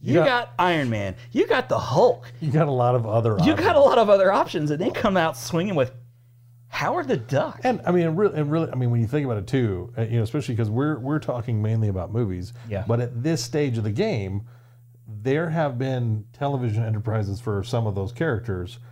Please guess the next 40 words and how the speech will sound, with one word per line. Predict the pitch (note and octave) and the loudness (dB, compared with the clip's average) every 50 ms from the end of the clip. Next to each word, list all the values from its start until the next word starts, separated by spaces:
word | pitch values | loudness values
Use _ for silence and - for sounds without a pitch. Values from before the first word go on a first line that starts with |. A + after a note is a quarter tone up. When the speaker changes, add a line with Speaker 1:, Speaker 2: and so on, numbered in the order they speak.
| - - - - | -20 -20 -12 -6
Speaker 2:
that | A2+ C3 C3+ C#3 | -4 -2 -2 0
did | A#2+ G#2+ C#3 D3 D#3 | 0 0 2 2 4
Speaker 1:
Yeah. | D3+ B2+ A2 | 4 4 4
Speaker 2:
well. | G#2+ A2 A2 - - - - - - | 2 0 -2 -4 -10 -18 -12 -4 -2
Speaker 1:
Animation, | E3+ G#3+ G#3+ E3 D#3 E3 E3 - - C3 A2 G#2 | 0 0 2 0 0 -2 -2 -2 -2 -2 -2 -2
for | - A#2 | -4 -6
sure, | - - C3 A#2 G#2 F2+ | -8 -6 -6 -6 -6 -6
was | F2+ F#2+ F#2 F#2 - - | -8 -8 -10 -10 -10 -4
Speaker 2:
<clears throat> | - | 0
I | E3 G3+ G3+ F3+ D#3+ C#3 A#2+ B2 | 2 2 2 2 2 0 0 0
mean, | A#2+ B2+ A#2+ | 0 2 2
the, | A#2+ B2 | 2 0
Speaker 1:
huge. | B2+ B2+ B2+ | -2 -2 -2
Speaker 2:
the | B2 | 0
Incredible | A#2+ A2+ A2 - F#3+ G3 F3+ D3 A#2+ | 0 0 0 -2 -2 -2 -2 -2 -2
Hulk | B2 C#3+ B2+ A2 | -2 -2 -2 -4
program | - C#3+ C3 B2+ A2+ G#2+ G#2 G#2 G2+ G2+ G#2 | -4 -2 -2 -2 -2 -2 -2 -2 -2 -2 -2
with, | A2+ A2 G#2 G2 - - | -2 -2 -2 -2 -4 -4
uh, | G#2 F#2+ | -4 -4
Bill | F#2 F2+ B2 B2+ A#2+ | -4 -2 -2 -2 0
Bixby | G#2 A2+ A2 - - - F#2 F2 F#2 - - | 0 -2 -2 -4 -4 -8 -6 -6 -6 -4 -2
Speaker 1:
Oh, | - - | 0 0
Speaker 2:
and | - A3 | 2 2
Speaker 1:
yeah. | A#3+ F#3 B2+ A2+ A#2 A#2 C#3 C#3 | 2 2 0 -2 -4 -8 -10 -8
Forget | B2 - C3+ D3 D#3+ | -4 0 2 2 4
about | - G#2+ F#2 - - | 2 2 0 2 2
that. | B2 A#2+ G#2+ G2+ | 2 2 2 0
Right, | G#2 A2 G2+ G2 A2 - | 0 -2 -2 -2 -4 -4
right, | G#2+ G2 G2 | -4 -4 -4
right. | F#2+ F2+ F2 | -6 -8 -6
Speaker 2:
Huge, | - G3+ A3 A#3 A3+ F#3+ C#3 A#2+ - - | -2 0 0 2 0 0 -2 -6 -6 -4
huge | - F#3 F3+ D#3+ A2+ | -2 -2 -2 -2 -2
thing. | - A2+ G#2+ G#2 | -2 -2 -2 -2
I | G2+ | 0
mean, | A2 A#2+ | 0 0
there | A#2+ A#2+ | 2 2
was | A#2 A2+ | 2 2
a | A2 | 0
Spider-Man | G2+ - - C#3+ D3+ D3 C#3+ C#3 C3+ C3 A#2+ | -2 -2 -2 -2 0 0 0 0 -2 -2 -2
action | A#2+ A#2+ A#2+ A#2 - A#2+ A#2 A2 G2+ | -2 -2 -2 -2 -2 0 0 0 -2